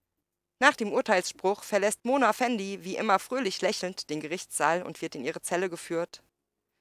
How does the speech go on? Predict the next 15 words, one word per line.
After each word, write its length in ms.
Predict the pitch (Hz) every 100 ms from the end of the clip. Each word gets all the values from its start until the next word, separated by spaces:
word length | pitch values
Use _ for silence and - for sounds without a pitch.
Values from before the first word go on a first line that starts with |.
| _ -
Der 80 | -
Presse 340 | 214 254 285
gegenüber 420 | 208 185 165 180
sagt 300 | 165 156 -
sie, 240 | - 202 -
sie 140 | 190
sei 200 | 180 180
sehr 200 | 180 233
glücklich 540 | - 269 - 170 190 -
und 140 | 131 -
sie 80 |
bedanke 380 | 156 151 135 -
sich 180 | 165 -
bei 140 | 160
Malaysia. 680 | 170 170 160 196 170 156 160